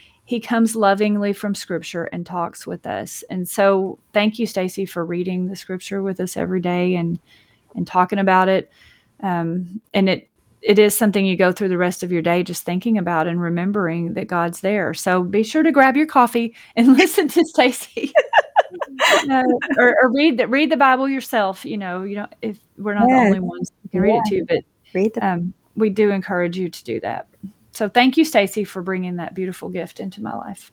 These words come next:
Speaker 2: No, absolutely. I love the Word of God. It is alive. It is active. It is the,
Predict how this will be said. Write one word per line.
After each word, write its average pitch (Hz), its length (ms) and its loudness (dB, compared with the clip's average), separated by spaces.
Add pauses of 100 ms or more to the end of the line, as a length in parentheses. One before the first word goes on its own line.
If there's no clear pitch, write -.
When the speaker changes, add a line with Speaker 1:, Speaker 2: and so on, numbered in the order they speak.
(100)
Speaker 2:
No, 175 500 4 (220)
absolutely. 170 840 -6
I 185 60 2
love 180 300 2
the 202 80 4
Word 180 240 0
of 175 120 -6
God. 160 400 -2
It 175 120 2
is 185 200 2
alive. 165 520 -4
It 165 100 -4
is 170 160 -4
active. 160 340 -4
It 175 100 -2
is 185 140 -2
the, 175 180 -2